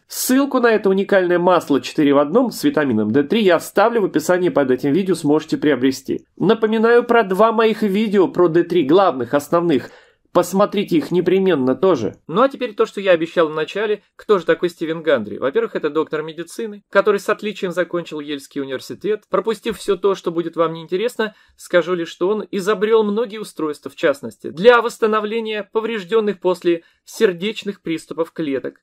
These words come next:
Это самые распространённые в мире приборы, в частности, прибор для защиты сердца во время операции на открытом сердце. После работы в детском госпитале в Лондоне,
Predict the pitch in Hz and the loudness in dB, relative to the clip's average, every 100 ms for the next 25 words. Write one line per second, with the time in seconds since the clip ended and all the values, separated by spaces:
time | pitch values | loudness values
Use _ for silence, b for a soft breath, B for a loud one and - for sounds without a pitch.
0 | _ 170 240 - 277 294 269 233 202 185 | _ -2 -2 6 6 6 0 -2 -6 -2
1 | 196 196 214 196 170 175 165 160 147 190 | -2 0 -4 -8 -8 -6 -6 -6 -2 0
2 | 190 - 175 160 156 - 156 151 147 170 | 0 -2 -4 -4 -8 -10 -10 -8 -4 0
3 | 175 - - 120 147 151 143 b b - | 0 -2 -12 -4 0 2 2 b b -18
4 | 131 208 - 220 208 180 - 185 - 151 | -2 -2 0 -8 -8 -6 -4 -4 -4 -2
5 | 147 151 147 - 156 160 - 160 185 185 | -2 -2 -4 -2 -2 -2 -4 -2 0 -2
6 | 151 160 160 151 165 139 - - - _ | -8 -6 -6 -6 -6 -6 -8 -20 -20 _
7 | 208 214 214 214 254 240 180 196 240 - | 0 2 2 4 2 0 -4 -4 -4 -4
8 | 190 170 214 - 175 165 160 151 139 - | -4 0 0 0 -6 -4 -2 0 0 0
9 | 123 160 214 202 190 180 175 | -2 0 0 0 -6 -8 -18